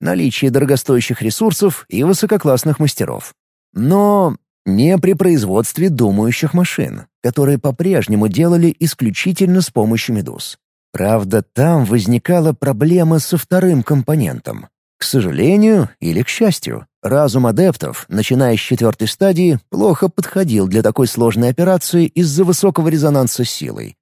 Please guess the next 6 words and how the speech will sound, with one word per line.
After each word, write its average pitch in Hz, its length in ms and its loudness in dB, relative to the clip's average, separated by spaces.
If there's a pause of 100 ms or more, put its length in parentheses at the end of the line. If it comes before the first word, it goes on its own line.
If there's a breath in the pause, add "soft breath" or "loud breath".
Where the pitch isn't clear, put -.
(160)
и 117 160 2
подходящих 110 760 0
добровольцев 127 680 0
приходилось 165 600 0
долго 113 320 0
искать. - 420 -10